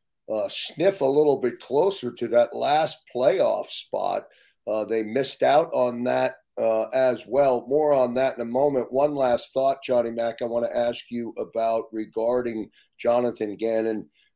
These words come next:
and head coach Nick Sirianni. I heard the head coach today. Um,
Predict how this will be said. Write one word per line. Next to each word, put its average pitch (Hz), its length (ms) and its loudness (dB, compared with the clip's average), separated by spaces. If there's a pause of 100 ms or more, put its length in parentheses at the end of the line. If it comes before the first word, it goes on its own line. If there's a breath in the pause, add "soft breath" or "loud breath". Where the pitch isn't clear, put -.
(180)
and 117 560 2 (160)
head 117 300 -4
coach 110 280 -2
Nick 101 160 -6
Sirianni. 92 560 -6 (600)
I 110 200 2
heard 147 440 6
the 131 80 4
head 143 300 2
coach 110 440 0
today. 104 680 4 (420 soft breath)
Um, 92 560 0